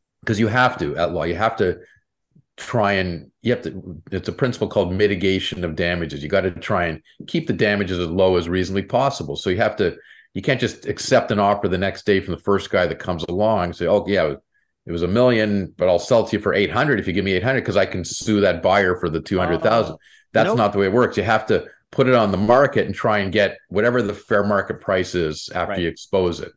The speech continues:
Speaker 2: You know what
Speaker 1: But if
Speaker 2: that
Speaker 1: it ends up being eight hundred thousand, then that's
Speaker 2: So be it.
Speaker 1: fair game.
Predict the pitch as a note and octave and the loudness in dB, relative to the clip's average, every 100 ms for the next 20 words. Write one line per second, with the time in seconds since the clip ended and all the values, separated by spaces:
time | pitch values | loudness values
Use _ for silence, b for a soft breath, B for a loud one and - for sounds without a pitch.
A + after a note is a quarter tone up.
0 | _ b C#3 D3+ D3+ - D3 C3 D3 C#3+ | _ b -4 -2 -2 0 4 4 4 0
1 | - E3 G3 C#3+ F#2 G2+ F#2+ - F2 G2 | 2 2 4 2 2 0 -2 0 0 0
2 | B2 C3 A#2+ - _ G#2+ G#2 A2 A#2+ - | 0 -2 -6 -12 _ -2 0 0 0 -4
3 | - _ _ - A2 B2 C#3 A#2+ B2 A#2 | -16 _ _ -12 -10 -6 -2 2 2 2
4 | F#3 C#3 C#3 | 0 0 -4